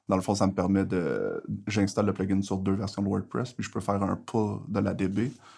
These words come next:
Puis la version pro te permet aussi de télécharger toutes les images,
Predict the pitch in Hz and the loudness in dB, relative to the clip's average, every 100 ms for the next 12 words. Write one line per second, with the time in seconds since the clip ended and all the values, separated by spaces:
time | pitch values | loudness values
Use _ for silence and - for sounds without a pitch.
0 | - - 104 101 101 113 104 - 123 - | -10 2 4 4 2 0 0 0 -2 2
1 | 104 104 98 - 104 101 101 98 98 95 | 4 4 2 0 -4 -2 0 2 0 0
2 | 98 - 101 95 98 98 101 101 101 | -4 -4 -4 0 0 0 0 -4 -6